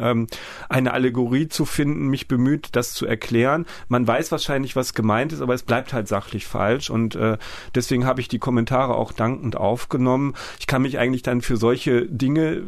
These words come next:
Fehler, die ja auch, sag ich mal, anderen Publikationen passieren. Ja, Sie haben ja gerade angesprochen, was da teilweise über WikiLeaks, äh, ein bisschen, um das ein bisschen mehr zur Räuberpistole zu machen, geschrieben wird. Kann ich nur sagen, ich nehme das zur Kenntnis, das war falsch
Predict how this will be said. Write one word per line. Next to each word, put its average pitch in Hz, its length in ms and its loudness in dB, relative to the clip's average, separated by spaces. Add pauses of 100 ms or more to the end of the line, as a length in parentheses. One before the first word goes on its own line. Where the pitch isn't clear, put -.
Fehler, 156 440 4
die 127 100 -2
ja 123 140 2
auch, 127 300 0
sag 123 200 2
ich - 100 -4
mal, 117 160 2
anderen 127 480 2
Publikationen 113 800 0
passieren. 104 540 0
Ja, 113 100 4
Sie 120 140 0
haben 127 120 0
ja 117 100 2
gerade 113 280 0
angesprochen, 120 640 -2
was 107 160 -2
da 110 120 0
teilweise 113 560 0
über 113 260 0
WikiLeaks, 117 720 0
äh, 107 180 2 (420)
ein 117 120 2
bisschen, 123 320 0
um 117 100 2
das 113 180 0
ein 117 40 0
bisschen 120 240 0
mehr 117 100 2
zur 113 160 -2
Räuberpistole 117 800 0
zu - 160 -4
machen, 110 320 0
geschrieben 113 400 0
wird. 131 160 2 (260)
Kann 147 140 0
ich - 20 4
nur 127 80 2
sagen, 123 140 4
ich 120 80 -4
nehme 139 140 0
das 123 160 0
zur 110 120 -4
Kenntnis, 123 460 -2
das 120 200 -2
war 113 100 2
falsch 123 560 0